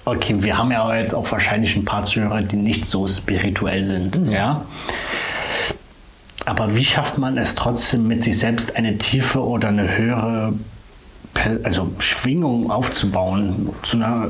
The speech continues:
Speaker 1: spirituellen Dimension? Sollten die, die nicht spirituell sind, trotzdem mal einfach mal sich in sich reinführen und einfach mal machen lassen? Weil das fängt ja schon damit an, oder?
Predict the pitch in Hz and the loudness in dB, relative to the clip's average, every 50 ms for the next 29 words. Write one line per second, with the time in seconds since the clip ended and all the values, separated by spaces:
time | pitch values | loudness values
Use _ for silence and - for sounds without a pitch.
0 | 127 127 - - - - - - - 131 113 110 127 113 - - 117 110 107 110 | -2 -2 -2 0 0 0 -2 0 0 0 0 2 0 0 2 0 0 2 2 2
1 | 110 107 104 110 107 110 104 104 104 117 110 104 110 110 - 113 113 117 117 120 | 2 2 2 2 2 2 2 2 2 2 0 0 0 0 0 0 0 0 0 0
2 | 127 110 104 101 107 113 113 104 110 110 107 104 101 107 123 120 - - - - | 0 2 2 2 2 2 2 2 2 2 2 2 2 2 2 2 0 0 -2 -2
3 | - - 117 107 113 110 107 113 113 107 107 117 117 110 98 107 104 - - 123 | 0 0 2 2 2 2 2 2 2 2 2 0 0 2 2 0 0 0 0 0
4 | 123 - - 127 120 117 117 117 110 113 113 - - - - - - 117 127 - | 0 2 2 2 2 2 2 2 0 0 -2 -6 -10 -12 -12 -4 -2 0 0 0
5 | - - 123 113 107 104 107 107 - - - - - - - - 120 - - - | 0 0 2 2 2 2 0 -2 -4 -8 -10 -14 -18 -8 -2 0 0 0 0 0
6 | 127 123 110 110 101 - - - 107 113 120 117 117 - 110 107 104 104 107 107 | 2 2 2 2 2 2 2 2 2 2 2 2 2 2 0 0 0 0 0 0
7 | 104 104 - - 123 104 - 117 107 107 107 104 98 - - 110 110 101 - - | 0 -2 -2 -2 -2 0 0 2 2 2 2 2 0 0 0 0 0 0 0 0
8 | 135 135 139 135 - - 147 139 - - - 196 208 190 117 107 95 104 113 107 | 0 0 0 0 0 0 -2 -2 -2 -2 -2 0 0 0 2 2 2 2 0 0
9 | - 123 123 117 117 120 - - 113 107 104 104 104 110 113 98 101 113 - 123 | 0 0 2 2 2 2 2 2 2 2 2 2 2 2 0 0 -2 -2 -2 0
10 | 113 95 95 92 92 95 107 127 143 - | 0 0 0 0 0 0 0 0 -2 -4